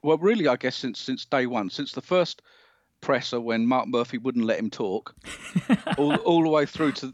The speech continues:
Speaker 1: to, to this point, you, you've just almost seen a guy grow in confidence and grow into the role.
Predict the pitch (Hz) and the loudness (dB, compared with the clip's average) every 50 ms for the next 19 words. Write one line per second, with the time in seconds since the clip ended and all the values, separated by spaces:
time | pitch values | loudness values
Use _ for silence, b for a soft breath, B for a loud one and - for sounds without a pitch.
0 | - - - 143 131 - - - 147 135 156 160 - - - 143 127 127 160 165 | -10 -4 -4 -4 -4 -4 -6 -6 0 0 0 0 0 -4 -4 -2 -2 -2 -4 -8
1 | 165 175 170 170 - - 180 - - 202 208 202 196 180 165 - - - - - | -10 -8 -8 -4 -2 0 0 2 4 4 4 4 4 4 2 0 -4 -8 -8 -8
2 | - - - 190 190 185 139 104 87 85 85 - _ _ _ _ _ _ _ _ | -6 0 2 2 4 4 2 -2 -2 -6 -10 -12 _ _ _ _ _ _ _ _
3 | _ _ - 131 131 - - 143 139 131 127 131 127 - 127 139 143 147 147 139 | _ _ -10 -10 -6 -2 0 2 2 2 0 -2 -4 -4 0 2 2 2 2 0
4 | 139 131 127 127 123 - - 143 131 123 - - - 107 107 104 104 - - - | 0 0 -2 -2 -4 -4 -4 -4 -4 -4 -6 -10 -8 -6 -6 -6 -6 -6 -6 -6
5 | 113 110 107 - 127 127 135 135 127 120 120 123 123 - - 107 117 110 110 120 | -6 -6 -2 2 2 4 4 4 2 2 0 0 -2 -2 -6 -6 -6 -4 0 2
6 | 120 110 92 78 78 80 - | 2 2 2 0 -2 -8 -14